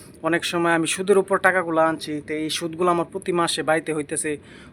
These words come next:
খুব প্রবলেমে আমাদের মতন যারা ম-, মধ্যবিত্ত আছি সবাই খুব সমস্যার মধ্যে আছি। কারণ আমি এই ভিডিওটা অনেক সময় দেখছি, অনেকে ভাই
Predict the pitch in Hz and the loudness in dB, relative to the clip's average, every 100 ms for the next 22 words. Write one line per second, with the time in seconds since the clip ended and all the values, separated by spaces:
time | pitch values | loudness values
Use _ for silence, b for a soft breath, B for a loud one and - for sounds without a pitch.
0 | - 214 214 - 202 170 185 180 175 160 | -4 -2 -2 4 4 4 2 4 4 4
1 | 160 156 165 160 165 156 143 156 156 151 | 2 2 0 0 -2 -2 0 4 4 4
2 | 151 151 147 156 156 151 147 165 151 151 | 0 -6 -8 -6 -4 -4 0 2 2 2
3 | - 170 190 180 - 196 196 - 170 170 | -4 4 4 4 2 -4 -4 -4 -2 -2
4 | 160 147 147 156 156 - 147 - B B | -2 -4 -2 0 0 0 -8 -10 B B
5 | B - 151 156 160 196 196 208 220 202 | B -2 0 2 2 2 2 2 4 8
6 | 185 196 185 - 180 175 185 - 160 160 | 8 8 4 0 0 2 0 -2 -2 0
7 | 160 165 170 156 156 | 0 -2 -2 2 4